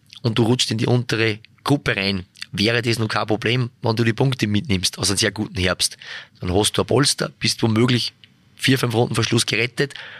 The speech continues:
und kannst dann eigentlich schon den Fußball spielen, der auch attraktiver für die Zuschauer ist, der deutlich offensiver sein wird,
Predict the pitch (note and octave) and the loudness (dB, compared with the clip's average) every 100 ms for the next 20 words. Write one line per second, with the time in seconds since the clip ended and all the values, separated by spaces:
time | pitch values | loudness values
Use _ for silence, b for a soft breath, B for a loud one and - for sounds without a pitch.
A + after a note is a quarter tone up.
0 | B - A2 G#2 A2+ A#2 - G#2+ C3 C3+ | B -8 -2 0 0 -2 0 2 2 0
1 | - G#2+ B2+ C3+ A#2 - A2 G#2+ F#2+ - | -2 -2 0 -2 0 0 0 -2 0 2
2 | C3+ - A#2 - A#2+ A2+ B2 A2+ A2 G#2+ | 2 2 -2 0 0 0 0 -2 -2 -4
3 | - G2+ - B2 A#2 - G#2+ - C#3 C3+ | -4 -2 2 2 2 0 2 2 4 4
4 | C3 C3 - B B B B B B - | 2 0 -2 B B B B B B -14
5 | _ G2 G#2+ A#2 G#2+ B2 C#3 - B2+ C3 | _ -2 -2 -2 -2 0 2 2 2 2
6 | B2 A#2 A#2+ B2 B2 | 2 0 2 2 0